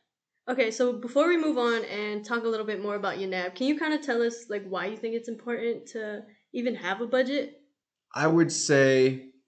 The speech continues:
Speaker 2: the big thing is make your money work for you. That's number one. And maybe there is no number two, but one point five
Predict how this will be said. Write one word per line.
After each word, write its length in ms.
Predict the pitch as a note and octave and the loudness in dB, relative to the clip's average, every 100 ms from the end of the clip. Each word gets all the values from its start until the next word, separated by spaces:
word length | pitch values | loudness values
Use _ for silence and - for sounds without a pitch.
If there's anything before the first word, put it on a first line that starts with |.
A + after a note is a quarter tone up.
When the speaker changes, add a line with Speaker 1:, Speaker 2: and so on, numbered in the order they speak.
| _ - | _ -4
Speaker 2:
the 100 | A#2 | 0
big 260 | C3+ C#3+ | 2 2
thing 340 | C#3 C#3+ C3+ C3 | 2 0 2 2
is 720 | A2+ A#2 A#2 A2+ A2+ - - _ | 0 -2 -2 -2 -4 -8 -18 _
make 280 | G2+ A#2 A#2 | -4 -2 0
your 100 | B2+ | 0
money 400 | A2+ A2 A2+ A2 A2 | 2 2 0 -2 -6
work 240 | G#2 G#2 | -10 -10
for 140 | G#2+ G2+ | -10 -8
you. 320 | F#2 F#2+ F#2+ - _ _ | -6 -8 -10 -18 _ _
That's 240 | A#2 A#2 C#3 | -4 -2 0
number 200 | B2+ A2+ | 0 0
one. 500 | G2+ G2+ G#2 - - _ _ _ _ _ _ | -2 -2 -4 -8 -18 _ _ _ _ _ _
And 200 | A#2 A#2+ | -4 0
maybe 200 | C3 D3+ | 2 2
there 120 | D3 D3 | 2 2
is 100 | C3+ | 2
no 80 | |
number 320 | B2 A#2+ A2 G#2+ | 0 0 -2 -4
two, 320 | - G#2 G2 | -4 -6 -6
but 200 | G#2 G2 | -6 -4
one 220 | B2 B2 | -4 -2
point 220 | - A2+ | -2 -2
five 340 | A2 F#2+ F#2 | -2 -4 -6